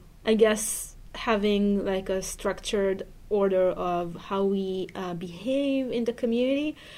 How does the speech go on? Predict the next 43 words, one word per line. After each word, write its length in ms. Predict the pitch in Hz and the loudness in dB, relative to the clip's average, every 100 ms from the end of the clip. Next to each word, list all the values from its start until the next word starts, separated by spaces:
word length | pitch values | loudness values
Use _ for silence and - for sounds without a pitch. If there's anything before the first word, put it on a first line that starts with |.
| - | -10
uh, 260 | 202 190 180 | -4 -2 -2
sometimes 560 | - 202 214 226 214 214 | -2 -2 -2 -2 -2 -2
can 160 | 214 185 | -6 -6
help. 380 | 185 233 - - - - - - - | -4 -4 -6 -20 -20 -20 -20 -20 -4
Um, 640 | 208 202 196 190 190 196 196 | 2 4 4 2 0 0 2
and 100 | 214 | 2
I'm 120 | 208 | 2
sure 260 | - 220 | 2 4
you 600 | 208 196 196 202 202 202 - | 4 4 6 6 6 4 0
and 260 | 190 190 | -4 -2
your 140 | 190 185 | -2 -2
team 460 | - 208 190 190 | -2 -2 0 -2
worked 280 | 185 180 - | -2 -4 -2
a 60 | 196 | -2
lot 380 | 180 175 170 185 | 0 0 -2 -4
on 400 | 180 175 175 175 | -6 -4 -6 -8
kind 120 | - 185 | -8 -8
of 140 | 170 | 2
putting 260 | 226 226 214 | 2 2 -2
together 440 | 226 202 196 190 | 0 2 2 0
a 60 | 185 | -2
structure 540 | - 196 - 208 185 | -2 -4 -4 -2 -2
of 300 | - 175 175 | -2 -6 -4
what 220 | 196 - | -4 -2
we 140 | 220 190 | -2 -2
do 280 | 170 196 | 2 4
when 540 | 190 180 185 185 196 202 - - - | 4 0 -6 -6 -6 -8 -14 -18 -10
and 180 | 190 190 | -8 -6
how 160 | 196 | -2
we 160 | 196 196 | 0 0
make 220 | 190 190 | -2 -6
sure 320 | - 208 190 | -6 -4 0
it's, 260 | 185 185 - - | -2 -4 -12 -8
it's 240 | 196 - | -8 -6
a 40 | |
safe 560 | 208 - 208 190 190 - | -8 0 0 2 -2 -10
place 400 | 202 190 190 196 | -6 -4 -2 -4
for 120 | - 202 | -4 -6
people 300 | 202 196 196 | -6 -6 -6
to 120 | - | -8
come 220 | 208 190 | -8 -6
and 80 | 180 | -6
interact 680 | 185 - 175 175 175 - | -8 -6 -6 -6 -8 -12